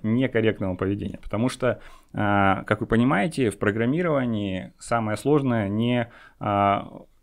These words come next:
реализовать корректное поведение, а добиться того, чтобы были корректно обработаны нештатные ситуации, отклонения и, э, э, добиться того, чтобы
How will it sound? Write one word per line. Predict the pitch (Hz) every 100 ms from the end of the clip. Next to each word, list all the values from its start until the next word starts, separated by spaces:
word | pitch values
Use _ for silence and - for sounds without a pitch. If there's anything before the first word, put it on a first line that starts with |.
| -
реализовать | 110 110 104 127 196 196 - _
корректное | - 120 101 101
поведение, | 92 101 104 92 87 -
а |
добиться | 104 113 117 -
того, | 127 170
чтобы | - 110 107
были | 117 107
корректно | 110 117 101 98
обработаны | 92 104 104 98 92 92 - 120
нештатные | 110 - 107 - 92
ситуации, | - 113 165 185 123
отклонения | 101 104 95 135 165 139 127 - - _ -
и, | 123 143 143 -
э, | 110 104 98 - - _ _ _ -
э, | 107 98
добиться | 110 123 117
того, | 135
чтобы | 151 110 110